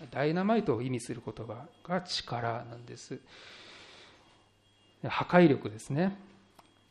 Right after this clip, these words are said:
「あなたを無罪とする。あなたは許されている。」神様のこの宣言は、私たちを変える力を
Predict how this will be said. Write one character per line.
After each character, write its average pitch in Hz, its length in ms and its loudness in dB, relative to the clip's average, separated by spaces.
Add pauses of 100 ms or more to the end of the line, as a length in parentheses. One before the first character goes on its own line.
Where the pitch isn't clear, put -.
(120)
「あ 143 100 6
な 175 140 12
た 151 180 6
を 123 320 2 (100)
無 135 220 -2
罪 214 240 6
と 147 100 0
す - 140 -8
る。 131 160 -6 (380)
あ 131 80 0
な 131 160 2
た 127 140 0
は 156 360 4 (760)
許 127 160 -2
さ 190 140 0
れ 214 100 6
て 196 120 2
い 131 80 4
る。」 - 120 -8 (640)
神 175 200 10
様 151 240 8
の 139 80 6
こ 165 120 6
の 190 120 10
宣 202 260 4
言 196 240 4
は、 151 420 2 (220)
私 175 380 2
た 160 120 0
ち - 160 -8
を 120 180 -6 (140)
変 175 280 0
え 214 40 2
る 220 200 4
力 277 540 -2
を 123 380 2